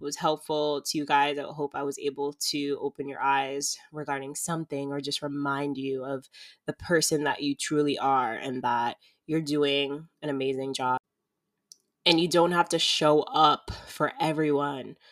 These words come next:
perfect, right? You don't have to show up as that perfect person. You just have to be perfect enough for yourself. So thank you guys so much. Please rate and review the podcast.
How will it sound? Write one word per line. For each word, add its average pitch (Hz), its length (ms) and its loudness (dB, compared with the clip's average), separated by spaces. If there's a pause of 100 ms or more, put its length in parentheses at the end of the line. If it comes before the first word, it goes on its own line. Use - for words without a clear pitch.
(320)
perfect, - 840 2
right? 139 280 0
You 143 80 -2
don't 151 320 -2
have 147 220 -4
to 143 100 -8
show 135 180 -4
up 135 140 -6
as 139 340 -4 (460)
that - 240 2
perfect - 440 -6
person. 123 520 -8
You 147 80 -4
just 147 200 -4
have 135 180 -6
to 151 80 -8
be 139 120 -4
perfect - 380 -8
enough 131 380 -8 (180)
for - 80 -6
yourself. 139 600 -8 (440)
So 147 580 4 (480)
thank 196 160 10
you 277 80 4
guys 277 220 6
so 190 160 4
much. 190 500 4 (160)
Please 247 800 2
rate 175 500 4
and 175 180 2
review 160 320 2
the 156 100 0
podcast. 165 840 4